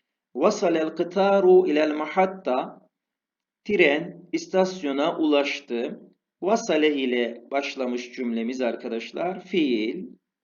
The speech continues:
El kıtar fail. Ulaşan ne? Tren. Nereye? İstasyona. Burası da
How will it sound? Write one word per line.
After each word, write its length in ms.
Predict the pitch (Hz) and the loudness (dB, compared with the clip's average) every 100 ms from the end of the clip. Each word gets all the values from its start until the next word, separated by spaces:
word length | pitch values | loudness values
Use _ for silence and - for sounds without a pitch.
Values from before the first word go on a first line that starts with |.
| _ _ _ _ _ _ _ _ _ _ _ _ _ _ | _ _ _ _ _ _ _ _ _ _ _ _ _ _
El 180 | 139 147 | -4 0
kıtar 680 | 180 185 196 185 190 190 190 | 0 2 6 8 6 4 -2
fail. 1000 | - 135 135 135 120 123 120 170 190 - _ _ _ _ | 2 6 6 6 2 2 0 -2 -10 -16 _ _ _ _
Ulaşan 680 | 135 131 131 147 139 139 147 | -6 -4 -4 -4 -4 -4 -4
ne? 440 | 156 139 175 - - _ _ _ _ _ _ | -2 -2 -4 -12 -20 _ _ _ _ _ _
Tren. 680 | - 147 123 127 196 - - _ _ | -2 0 0 -2 -8 -12 -20 _ _
Nereye? 1040 | 185 202 220 196 143 127 120 143 208 - _ _ _ _ _ _ _ _ _ _ _ _ _ _ _ _ _ _ _ _ _ _ _ | -2 4 6 8 6 4 0 -2 -4 -12 _ _ _ _ _ _ _ _ _ _ _ _ _ _ _ _ _ _ _ _ _ _ _
İstasyona. 800 | 160 - 202 196 - 135 135 202 | -10 -6 -2 -2 -2 -8 -8 -6
Burası 400 | 254 240 - 139 | -2 -2 -2 0
da 420 | 139 185 - - | 0 0 -4 -18